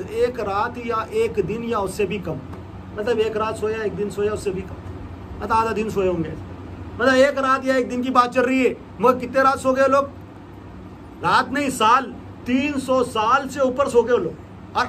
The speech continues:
अल्लाह ताला उनकी परवरिश कर रहा है। ये कौन लोग हैं? अल्लाह से अकीदा सही रखे। तो अल्लाह से अकीदा सही रख लें तो कैसी कैसे इनामत होते हैं। अकीदा मामूली बात नहीं है, रब ताला से अकीदा, ये important बात है। तो वो अकीदे का जरिया क्या है? ला इलाहा इल्लल्लाहु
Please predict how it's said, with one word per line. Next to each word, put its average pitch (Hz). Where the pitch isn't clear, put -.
अल्लाह 247
ताला 247
उनकी 254
परवरिश 233
कर 220
रहा 202
है। 156
ये 262
कौन 277
लोग 285
हैं? 294
अल्लाह 214
से 214
अकीदा 214
सही 208
रखे। 208
तो 269
अल्लाह 240
से 285
अकीदा 269
सही 247
रख 277
लें 254
तो -
कैसी 170
कैसे 233
इनामत 233
होते 214
हैं। -
अकीदा 202
मामूली 240
बात 247
नहीं 254
है, 254
रब 233
ताला 247
से 254
अकीदा, 254
ये 240
important 254
बात 262
है। 226
तो 247
वो 254
अकीदे 277
का 277
जरिया 254
क्या 262
है? 202
ला 190
इलाहा 190
इल्लल्लाहु 185